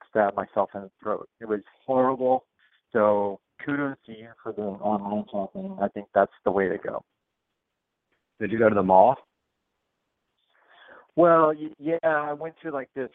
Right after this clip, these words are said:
Speaker 1: shopping area that's by the mall. I didn't go to the mall, but I went to Trader Joe's and, um, you know, I hit up the stores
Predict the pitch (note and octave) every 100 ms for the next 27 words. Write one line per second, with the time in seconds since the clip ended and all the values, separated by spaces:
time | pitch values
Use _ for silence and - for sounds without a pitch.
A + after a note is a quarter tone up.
0 | _ _ - B2 B2 C3+ B2 A#2+ A#2+ A#2
1 | G#2+ _ A#2+ E3+ F3 E3+ E3+ E3+ D3 D3
2 | D#3 C#3 C3 A2+ A2+ A#2 A2 F#2 - G#2
3 | - G#2+ G#2 G#2 - - A2+ G2+ - E3+
4 | D#3+ C#3+ C3+ B2+ A2 A2 G#2 _ _ _
5 | _ _ _ _ A2 G#2+ G2+ G2 F#2+ _
6 | _ _ _ _ A#2+ G#2 G#2 - A2+ -
7 | - A2 - A#2 G#2+